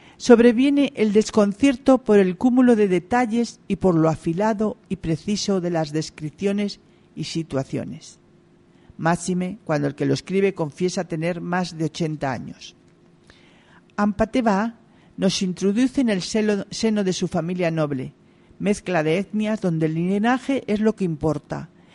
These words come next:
y donde todo lo que somos y todo lo que tenemos se lo debemos solo una, solo una vez a nuestro padre,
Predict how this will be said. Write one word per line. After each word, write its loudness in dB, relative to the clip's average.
y -4
donde 2
todo 6
lo 4
que -2
somos 0
y -4
todo 2
lo 0
que -2
tenemos -2
se -2
lo 0
debemos -2
solo 2
una, -4
solo 2
una 0
vez -2
a -4
nuestro -4
padre, -2